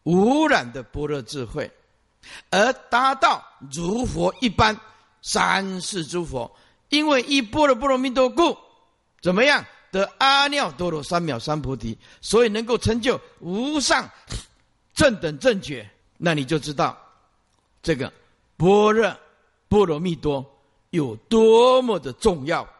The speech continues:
多么的重要。所以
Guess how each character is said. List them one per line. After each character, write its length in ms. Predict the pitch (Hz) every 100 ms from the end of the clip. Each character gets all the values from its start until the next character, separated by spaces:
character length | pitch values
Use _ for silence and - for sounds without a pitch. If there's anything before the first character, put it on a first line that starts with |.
| _ _ _ _ _ _ _ _ _ _ _ _ _ _
多 120 | 147 135
么 140 | 127
的 80 | 107
重 300 | 107 120 104
要。 180 | 117 - _ _ _ _ _ _ _ _ _ _ _ _ _ _ _ _ _ _ _ _ _
所 240 | - 208 294
以 160 | 269